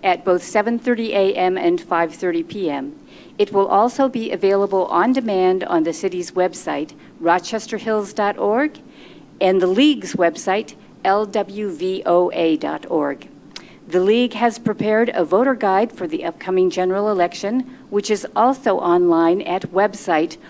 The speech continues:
vote four one one dot org. By simply typing in your address,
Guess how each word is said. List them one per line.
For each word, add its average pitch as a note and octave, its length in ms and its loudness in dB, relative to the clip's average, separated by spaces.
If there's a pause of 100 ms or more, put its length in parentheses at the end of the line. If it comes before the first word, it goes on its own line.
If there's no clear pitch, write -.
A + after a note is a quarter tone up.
(160)
vote G3+ 420 0
four G#3 440 2
one G#3+ 360 2
one G3+ 280 0
dot G3 240 0
org. C#3 440 -2 (680)
By F3 180 2
simply A#3 420 -2
typing A3+ 420 0
in A#3+ 240 0
your B3 240 0
address, A#3 540 0